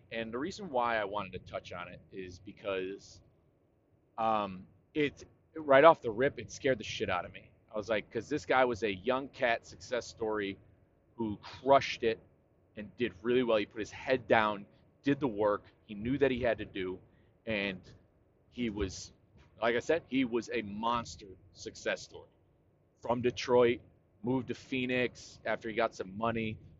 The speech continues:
Like, watching his story has been really remarkable and impressive. Then to see him, and I'm trying to follow the same path that he was on. And so to see him quit, guess what that makes me do?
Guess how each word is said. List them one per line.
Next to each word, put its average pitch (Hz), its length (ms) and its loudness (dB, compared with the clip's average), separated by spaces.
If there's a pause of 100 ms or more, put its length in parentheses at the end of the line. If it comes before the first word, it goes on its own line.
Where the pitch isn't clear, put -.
Like, 117 200 2
watching 151 440 6
his 151 140 -2
story 120 460 2
has 101 140 -6
been 104 420 -6 (840)
really 139 280 2
remarkable 110 720 -2 (340)
and 110 80 -8
impressive. 113 420 0
Then 123 120 -6
to 110 100 -10
see 120 200 -6
him, 107 160 -4 (220)
and 123 100 0
I'm 160 120 4
trying 156 240 -4
to 151 60 -16
follow 147 360 6
the 131 100 -8
same 131 240 -4
path 151 560 2 (640)
that 117 120 0
he 175 100 -4
was 113 160 -4
on. 92 120 -12 (420)
And 120 100 -12
so 147 100 2
to 120 60 -2
see 185 220 -2
him 156 180 0
quit, 202 420 6 (600)
guess 113 160 -6
what - 100 -18
that 110 120 -4
makes 104 240 -6
me 135 140 -2
do? 98 180 -6